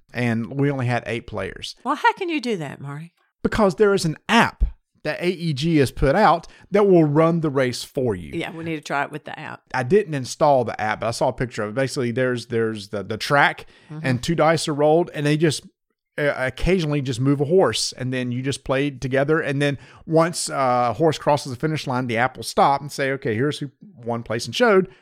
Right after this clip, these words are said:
Speaker 1: and then you resolve the bets from there. So you don't have to have somebody running the race if you don't want to.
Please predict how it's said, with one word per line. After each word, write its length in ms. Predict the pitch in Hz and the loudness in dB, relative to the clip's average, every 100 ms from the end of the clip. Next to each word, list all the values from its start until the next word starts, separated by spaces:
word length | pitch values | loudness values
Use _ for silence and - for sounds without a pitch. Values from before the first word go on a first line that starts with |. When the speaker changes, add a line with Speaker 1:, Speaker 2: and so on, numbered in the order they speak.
| _ | _
Speaker 1:
and 120 | - 120 | -6 -2
then 120 | 120 | 0
you 80 | 120 | 0
resolve 320 | 113 113 110 | 0 0 0
the 60 | 110 | 0
bets 180 | 117 | -4
from 140 | - 143 | -4 -4
there. 160 | 156 135 - | -4 -6 -14
So 300 | - 311 277 - - | 0 2 2 -2 -4
you 160 | 170 | 0
don't 140 | 202 196 | 2 4
have 200 | 190 208 | 4 4
to 80 | 160 | 0
have 140 | 160 | -4
somebody 320 | - 147 135 | -2 0 0
running 240 | 123 120 113 | 0 -2 -2
the 60 | |
race 220 | 107 104 - | -2 -2 -4
if 80 | - | -2
you 60 | |
don't 120 | 175 | -2
want 180 | 240 302 | -2 -10
to. 140 | - | -12